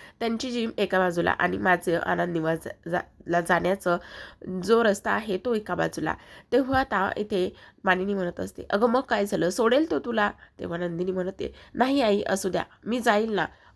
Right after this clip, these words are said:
पण तो म्हणत असतो, "अगं आई, हा काही प्रश्न आहे का?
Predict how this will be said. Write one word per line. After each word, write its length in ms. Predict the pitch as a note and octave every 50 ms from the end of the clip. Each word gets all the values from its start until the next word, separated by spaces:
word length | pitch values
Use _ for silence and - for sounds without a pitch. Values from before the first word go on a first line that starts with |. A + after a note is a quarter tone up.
| _
पण 220 | - G3+ F3+ F3+ G3 G#3
तो 60 | G3 F3+
म्हणत 280 | F3+ F3+ E3+ F3 -
असतो, 300 | F#3+ F#3+ - - D3 - - - - - _ _
"अगं 180 | - G#3+ B3
आई, 300 | C4+ C4+ C4 A#3 A3 A#3 A#3+ - - - _
हा 120 | - - C4
काही 140 | C#4 C4+
प्रश्न 360 | C#4 - - B3 A#3 - A#3+ B3+
आहे 280 | A#3+ A#3 A#3+ A#3+ A3
का? 280 | G#3+ - G3 F#3 F#3+